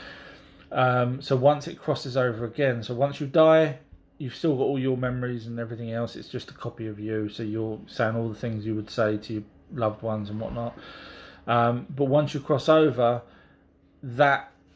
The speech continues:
your personality, I think, goes, and you're now just memories with all the other lives that that spirit's already had, and then that spirit can either go back, be reincarnated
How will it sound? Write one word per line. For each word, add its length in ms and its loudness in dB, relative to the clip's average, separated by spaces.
your 140 0
personality, 580 0
I 60 -4
think, 280 -10
goes, 560 -4
and 160 -6
you're 100 -2
now 460 -2
just 240 -2
memories 760 0
with 400 2
all 180 6
the 120 6
other 200 4
lives 440 2
that 100 -6
that 320 -6
spirit's 420 -6
already 240 -6
had, 400 -2
and 160 -4
then 100 0
that 240 0
spirit 500 2
can 260 -2
either 680 4
go 180 6
back, 420 4
be 120 -2
reincarnated 1080 -4